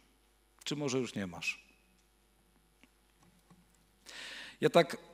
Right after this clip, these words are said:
<clears throat> mówię o tym i pytam, bo chciałbym, żeby to było jakąś zachętą i motywacją, aby każdy z nas sam na te pytania znalazł odpowiedź. Ja tego, tej odpowiedzi nie udzielę.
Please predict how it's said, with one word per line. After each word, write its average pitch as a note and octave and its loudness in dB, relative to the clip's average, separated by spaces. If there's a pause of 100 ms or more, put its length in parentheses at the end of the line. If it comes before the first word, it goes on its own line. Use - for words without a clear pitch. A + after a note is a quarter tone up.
(500)
<clears throat> - 2 (400)
mówię F3 8
o C#3+ 8
tym D3+ 4
i D3+ 4
pytam, B2 6 (1000)
bo B2+ 4
chciałbym, D#3 6
żeby C#3+ 8 (180)
to D3+ 8
było D3 8
jakąś C#3 6
zachętą D3+ 6
i C3+ 10
motywacją, C3 4 (120)
aby C3+ -2
każdy E3+ 2
z D3+ 2
nas E3 4
sam B2 4 (400)
na C3+ 0
te C3 -4
pytania B2+ 0
znalazł C#3+ 0
odpowiedź. - -4 (1120)
Ja D3 6
tego, D3 2
tej D3 2
odpowiedzi C#3+ 0
nie D#3 2
udzielę. C3+ 0